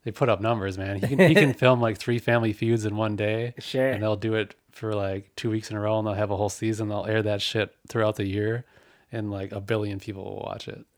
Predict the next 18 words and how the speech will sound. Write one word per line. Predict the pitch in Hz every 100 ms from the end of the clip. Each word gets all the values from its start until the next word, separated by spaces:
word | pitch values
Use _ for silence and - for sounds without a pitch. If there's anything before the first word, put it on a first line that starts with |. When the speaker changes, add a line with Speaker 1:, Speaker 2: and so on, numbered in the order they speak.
| -
Speaker 2:
Sure, | 151 - 165 147
but, | 143 160
like, | 180
the | 185
Family | 202 214 220
Feud | - 196 175
is | 151
actually | 143 139 - 139
interesting | 131 139 139 151 151 151 160 151
because, | 135 127 127
like, | 127 123
you | 120 127
know, | 123
Speaker 1:
It's | 123
Speaker 2:
you |
got, | 131 131
like, | 127 120
real, | 120 131 131 127